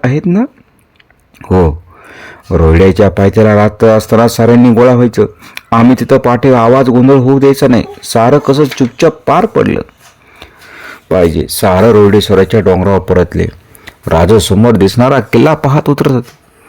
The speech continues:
मध्यरात्र होईपर्यंत राजा वाड्यात जागा होता. लोहारांनी तयार करून आणलेल्या भाले तलवारींचा ढीग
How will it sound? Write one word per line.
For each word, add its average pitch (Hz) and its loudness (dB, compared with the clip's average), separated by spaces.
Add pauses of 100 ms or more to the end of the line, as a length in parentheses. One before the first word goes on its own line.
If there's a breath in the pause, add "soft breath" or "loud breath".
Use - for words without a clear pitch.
(400 loud breath)
मध्यरात्र 123 0
होईपर्यंत 147 2
राजा 143 2
वाड्यात 143 2
जागा 147 0
होता. 123 -6 (840 loud breath)
लोहारांनी 123 2 (120)
तयार 127 4
करून 151 0 (100)
आणलेल्या 127 2
भाले 123 0
तलवारींचा 123 0
ढीग 135 0